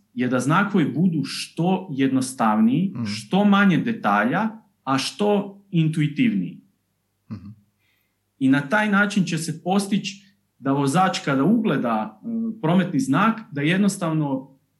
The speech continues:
Speaker 1: shvati o čemu se radi, a ne da on mora provesti vrijeme promatrajući taj znak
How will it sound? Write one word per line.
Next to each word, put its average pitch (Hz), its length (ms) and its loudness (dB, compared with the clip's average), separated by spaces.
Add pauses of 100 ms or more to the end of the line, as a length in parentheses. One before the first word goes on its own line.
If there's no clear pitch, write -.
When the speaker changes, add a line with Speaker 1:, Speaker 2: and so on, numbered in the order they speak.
Speaker 1:
shvati 180 680 0
o 139 80 -4
čemu 165 280 2
se - 180 -2
radi, 110 360 0
a 123 80 -2
ne 190 180 2
da 220 100 2
on 220 120 4
mora 214 340 0
provesti 190 440 -2
vrijeme 175 460 0
promatrajući 143 760 0
taj 147 200 -2
znak 143 440 0